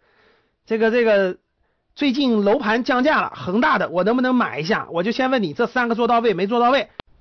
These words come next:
感谢大家的收听，本期就到这里。想互动交流学习，请加微信三幺幺七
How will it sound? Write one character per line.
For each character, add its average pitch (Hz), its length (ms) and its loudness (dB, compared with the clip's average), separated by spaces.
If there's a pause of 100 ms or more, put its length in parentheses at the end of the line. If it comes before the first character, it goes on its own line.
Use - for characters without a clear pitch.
(400)
感 160 240 0
谢 277 220 0
大 202 120 2
家 196 140 0
的 175 80 0
收 196 160 -2
听， 220 340 0 (460)
本 165 220 0
期 262 240 -2
就 220 100 -2
到 185 140 2
这 190 100 0
里。 139 240 -4 (640)
想 165 280 -2
互 220 200 -2
动 226 180 2
交 302 200 2
流 220 140 4
学 190 180 0
习， 160 360 -4 (160)
请 139 240 -6
加 175 180 0
微 226 180 2
信 240 300 -4 (600)
三 233 340 2
幺 220 220 4
幺 214 220 2
七 220 400 -2